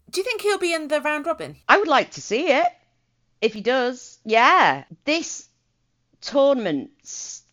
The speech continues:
Speaker 2: kinda, it's, the way they're setting it up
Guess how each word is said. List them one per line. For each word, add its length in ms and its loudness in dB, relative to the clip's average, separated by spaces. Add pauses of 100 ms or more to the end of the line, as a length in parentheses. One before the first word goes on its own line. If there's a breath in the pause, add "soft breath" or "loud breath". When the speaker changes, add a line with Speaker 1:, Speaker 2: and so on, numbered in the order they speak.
(100)
Speaker 2:
kinda, 360 -2 (180)
it's, 380 -4 (440 soft breath)
the 80 -2
way 280 2
they're 160 2
setting 420 -2
it 140 -6
up 280 0